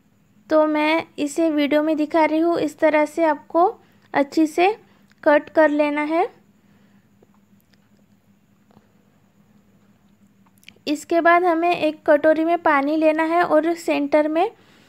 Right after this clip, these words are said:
पानी रख, लगा के जो बड़े सर्कल से जो छोटी रोटी है उसको रख लेना है और उसके बाद again पानी लगा के उससे भी छोटी रोटी को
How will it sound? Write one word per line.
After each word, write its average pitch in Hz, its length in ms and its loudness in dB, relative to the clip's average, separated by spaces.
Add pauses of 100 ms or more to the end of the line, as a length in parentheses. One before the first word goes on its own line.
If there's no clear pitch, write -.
(300)
पानी 302 480 0 (400)
रख, 285 160 2 (460)
लगा 285 420 2
के 320 300 0 (500)
जो 330 460 2 (800)
बड़े 277 380 4
सर्कल 330 480 2
से 339 320 -2
जो 330 140 -4
छोटी 311 460 0
रोटी 302 300 0
है 330 180 4
उसको 311 360 -2
रख 285 260 0
लेना 302 280 0
है 330 200 0
और 311 220 2
उसके 311 300 -2
बाद 330 220 2
again 302 400 -2 (420)
पानी 285 320 0
लगा 294 360 2
के 339 200 0
उससे 311 340 0
भी 330 180 0
छोटी 330 540 -2 (600)
रोटी 294 380 2
को 349 320 2